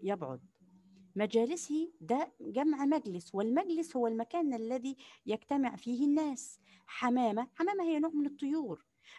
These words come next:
جمع الحمامة، حد هيقول لي حمام، ماشي، حمامات، آه. وكمان جمع جديد هناخده النهاردة اللي هو حمائم. طيب، عمرا يعني زمنا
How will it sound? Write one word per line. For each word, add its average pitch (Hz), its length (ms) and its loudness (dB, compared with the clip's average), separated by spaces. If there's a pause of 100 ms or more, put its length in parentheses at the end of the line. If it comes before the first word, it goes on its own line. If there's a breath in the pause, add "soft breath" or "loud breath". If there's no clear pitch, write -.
جمع 359 320 2
الحمامة، 285 560 2
حد 233 240 -2
هيقول 226 260 2
لي 240 80 -2
حمام، 226 440 0 (140)
ماشي، 220 400 -4 (140)
حمامات، 208 680 0 (120)
آه. 208 280 0 (320 loud breath)
وكمان 285 400 2 (180)
جمع 277 260 0
جديد 247 300 -4
هناخده 240 520 -4
النهاردة 233 520 -4 (280 loud breath)
اللي 233 180 4
هو 262 300 2 (180 loud breath)
حمائم. 220 720 0 (640 loud breath)
طيب، 175 320 0 (420 soft breath)
عمرا 359 500 2 (260)
يعني 233 240 0
زمنا 294 360 4